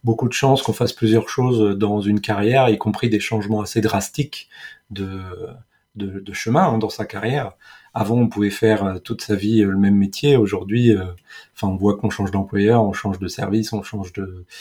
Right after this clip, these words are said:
de domaine, euh, et pourquoi pas, euh, voilà, passer de, un boulot un peu scientifique, euh, qui a déjà quand même aussi, euh, alors après, je sais pas si c'est, euh, forcément, euh, on, on le voit peut-être plus pour, euh, des gens qui ont fait, euh,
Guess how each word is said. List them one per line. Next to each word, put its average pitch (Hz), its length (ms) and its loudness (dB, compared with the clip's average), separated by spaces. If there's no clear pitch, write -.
de 101 100 -6
domaine, 107 540 4
euh, 95 720 -2
et - 120 -6
pourquoi - 400 -10
pas, 110 320 2
euh, - 20 -4
voilà, 104 440 0
passer 107 300 -4
de, 90 260 -8
un - 80 -4
boulot 104 320 0
un 98 80 2
peu 101 120 -6
scientifique, 107 800 -4
euh, 92 220 -8
qui 107 80 0
a 104 40 2
déjà 107 360 2
quand 110 120 0
même 104 180 0
aussi, 104 380 -2
euh, 92 440 -4
alors 113 180 2
après, 120 200 0
je - 80 -4
sais - 60 -6
pas 143 120 2
si 123 220 -8
c'est, 113 320 0
euh, - 140 -6
forcément, 117 720 -2
euh, 101 160 -4
on, 117 120 2
on 117 100 0
le 113 100 2
voit 117 160 4
peut-être 117 320 -4
plus 135 300 -6
pour, 110 460 0
euh, 101 40 -2
des 104 160 0
gens 113 240 -2
qui 117 220 -6
ont 104 100 -2
fait, 107 380 0
euh, 95 580 -2